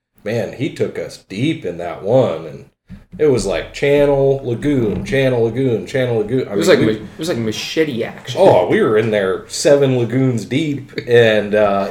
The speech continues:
Speaker 1: these fish were just rolling, and, uh, you could see 'em, you could cast 'em. It was tight casting.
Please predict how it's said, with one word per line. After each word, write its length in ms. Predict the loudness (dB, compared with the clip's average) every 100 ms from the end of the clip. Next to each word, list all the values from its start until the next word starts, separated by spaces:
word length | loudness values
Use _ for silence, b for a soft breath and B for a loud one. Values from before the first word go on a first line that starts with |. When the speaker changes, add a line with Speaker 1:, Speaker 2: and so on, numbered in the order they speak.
| -2
Speaker 1:
these 300 | -2 -2 -4
fish 400 | 6 6 6 -2
were 320 | -6 -6 -12 _ -12
just 340 | -4 -4 -6
rolling, 960 | -12 0 4 6 8 6 6 0 -4 -10
and, 440 | -4 -2 0 -2 -2
uh, 220 | -2 -2
you 180 | -2 -2
could 220 | -2 -8
see 240 | -6 -2 0
'em, 200 | -2 -2
you 100 | -6
could 180 | -10 -6
cast 360 | -4 -4 -4 -4
'em. 160 | 0
It 60 | 0
was 160 | 0
tight 340 | -4 0 0 0
casting. 640 | -4 -4 -6 -8 -12 -14